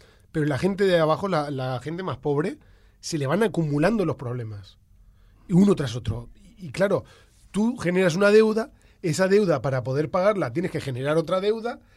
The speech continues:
que pagas la primera, pero generas otra, que se va acumulando luego con otra y con otra, y va generando, generando, generando, y al final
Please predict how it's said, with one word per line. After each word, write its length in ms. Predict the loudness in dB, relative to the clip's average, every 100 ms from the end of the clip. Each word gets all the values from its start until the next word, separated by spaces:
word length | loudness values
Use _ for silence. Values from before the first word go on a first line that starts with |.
| _ _ _
que 140 | -12 -4
pagas 240 | 0 2
la 140 | 2 2
primera, 320 | 2 0 0
pero 160 | -2
generas 400 | -2 -2 -2 -2
otra, 320 | -2 -2 -4 -6
que 80 |
se 100 | -8
va 100 | -8
acumulando 460 | -6 -4 0 0 0
luego 220 | -2 -2
con 100 | 0
otra 280 | 0 0 -4
y 20 |
con 160 | -6 -4
otra, 240 | -4 -4
y 40 | -6
va 100 | -6
generando, 440 | -6 -6 -6 -8
generando, 400 | -8 -8 -8 -8
generando, 540 | -8 -8 -8 -6 -8 -6
y 80 |
al 80 | -6
final 360 | -4 -4 -6